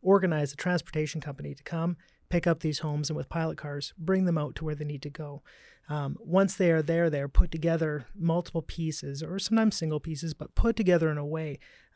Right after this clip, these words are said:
um, that it is, uh, finalized and finished on the type of foundation that that individual wants for that property, and then buttoned up, or basically put together. So that home is now a completed,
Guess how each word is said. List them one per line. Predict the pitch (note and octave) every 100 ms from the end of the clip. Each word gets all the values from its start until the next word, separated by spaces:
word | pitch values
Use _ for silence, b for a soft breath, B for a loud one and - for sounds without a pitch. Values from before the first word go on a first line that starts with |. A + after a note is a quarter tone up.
| D3+
um, | C#3+ C#3 C#3 D#3 -
that | D#3+
it | D#3
is, | D3 D3+ - - _ _
uh, | C#3 B2
finalized | - F#3+ F#3+ F3 F3 F3+
and | D#3+
finished | - F#3 F#3 -
on | D3+
the | D3
type | - E3+
of | D#3+
foundation | D#3+ D#3 D3+ D3+ E3+
that | D#3
that | C#3+ D3 D3
individual | D#3 C#3+ D3 D3 C#3+ C#3
wants | C#3+ D3+
for | -
that | D3 C#3
property, | D3 D3+ F#3 G3 A3 b b b
and | E3 F3+
then | F3+
buttoned | D#3+ F#3 F#3 F3
up, | D3+ - -
or |
basically | E3 F3+ - D#3 C#3 -
put | - D#3+
together. | - D3 C#3+ C#3 C3+ b b
So | - E3+
that | D#3+ D#3
home | - F3 D#3
is | C3+
now | D3+ D3+
a | C#3+
completed, | - D3 - F3+ D3+ C#3+